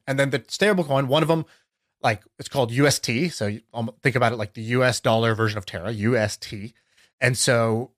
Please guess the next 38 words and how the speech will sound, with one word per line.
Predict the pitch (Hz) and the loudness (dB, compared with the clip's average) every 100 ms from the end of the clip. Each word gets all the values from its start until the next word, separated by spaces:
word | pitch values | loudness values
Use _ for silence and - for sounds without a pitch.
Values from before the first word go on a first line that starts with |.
| _ - | _ 0
that | 139 | 4
was | 170 139 | 4 4
their | 147 | 2
stablecoin. | - 208 214 135 123 | 4 4 4 2 2
That's | 139 - | 0 2
the | 202 | 2
thing | 190 | 4
that's | 175 180 | 4 2
al-, | 160 165 | 0 0
al-, | 156 170 - | 0 2 4
always | 165 170 | 4 4
supposed | 165 - | 0 -2
to | |
be | 131 | 0
one | 127 | 0
dollar. | 135 196 127 113 _ _ _ | 2 2 2 0 _ _ _
Luna | 127 202 349 180 135 - | 0 2 4 4 2 2
is | 185 160 | 2 2
the | 165 - _ | 0 -4 _
to-, | - 196 - | -2 -2 0
like, | 131 - _ _ _ | -2 -2 _ _ _
Luna's | 175 240 208 | 4 6 4
the | |
thing | 208 190 | 4 4
that | 156 95 - | 4 2 0
backs | 120 - - | 0 0 -8
it. | - _ _ | -10 _ _
Okay, | - 127 | -2 0
so | 117 139 | 0 2
remember | 175 208 | 2 4
I | 185 | 2
said, | 175 156 | 2 2
like, | 135 120 _ _ _ _ _ | 2 0 _ _ _ _ _
the, | 147 107 _ - | -2 -2 _ -2
in | 143 | 2
the | 180 | 4
other | 233 | 6
version, | 170 170 151 160 156 | 6 6 6 4 2